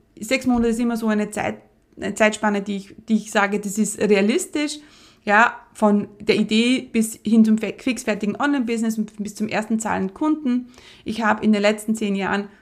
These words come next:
schon so, so, so viele Menschen dabei begleitet. Und das kannst du auch, ja. Und alle, die dies geschafft haben,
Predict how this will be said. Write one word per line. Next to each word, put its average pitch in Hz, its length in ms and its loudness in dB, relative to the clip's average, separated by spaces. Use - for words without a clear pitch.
schon 233 200 -4
so, 285 280 -2
so, 269 240 -4
so 254 240 -4
viele 247 240 -2
Menschen 247 380 0
dabei 220 240 -2
begleitet. 226 680 -4
Und 233 320 -2
das 226 120 -4
kannst 233 300 -4
du - 80 -2
auch, 208 380 0
ja. 208 240 0
Und - 400 -2
alle, 302 240 2
die 262 200 -2
dies 226 160 -8
geschafft 226 440 -2
haben, 165 320 -6